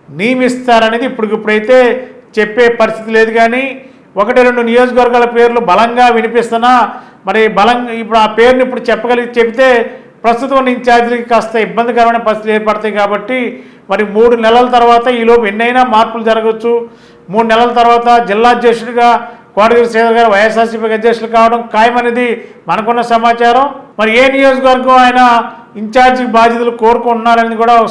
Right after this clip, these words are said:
సమాచారం వస్తుంది. మరి నిజంగా కోరుకుంటున్నారా లేదా పార్టీ అధిష్టానం ఏదన్నా కావాల్సిన నియోజకవర్గ ఇన్ఛార్జిగా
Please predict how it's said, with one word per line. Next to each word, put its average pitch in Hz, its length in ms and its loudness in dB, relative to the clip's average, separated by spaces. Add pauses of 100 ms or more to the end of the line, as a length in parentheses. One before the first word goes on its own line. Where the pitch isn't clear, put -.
సమాచారం 226 520 0
వస్తుంది. 220 340 -6 (420)
మరి 180 180 -4
నిజంగా 226 280 0 (120)
కోరుకుంటున్నారా 233 600 2 (140)
లేదా 233 260 2 (500)
పార్టీ 220 280 2
అధిష్టానం 240 420 0
ఏదన్నా 233 260 0 (160)
కావాల్సిన 233 520 2
నియోజకవర్గ 226 520 -2
ఇన్ఛార్జిగా 226 520 0